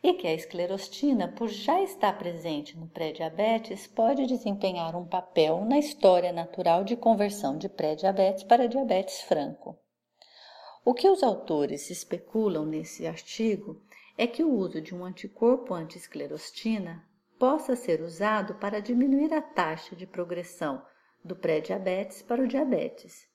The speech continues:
E o que é mais interessante ainda é que já existe anticorpo anti-esclerostina e que este está sendo usado para tratamento da osteoporose grave.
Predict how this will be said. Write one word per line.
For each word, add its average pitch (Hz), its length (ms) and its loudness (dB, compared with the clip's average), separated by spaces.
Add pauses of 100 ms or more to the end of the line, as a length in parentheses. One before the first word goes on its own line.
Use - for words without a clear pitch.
(520)
E 320 60 4
o 370 40 4
que 339 120 -2
é 247 60 2
mais 262 340 0
interessante 151 720 -4
ainda 190 520 -4
é 208 100 0
que 214 260 -6
já 262 300 0
existe 185 680 -4
anticorpo 165 840 -6
anti-esclerostina 170 1400 -2 (480)
e 277 100 2
que 294 340 4
este 180 240 -2
está 220 280 4
sendo 175 340 -4
usado 214 420 2
para 220 280 4
tratamento 226 680 2
da 208 180 6
osteoporose 190 920 2
grave. 196 600 2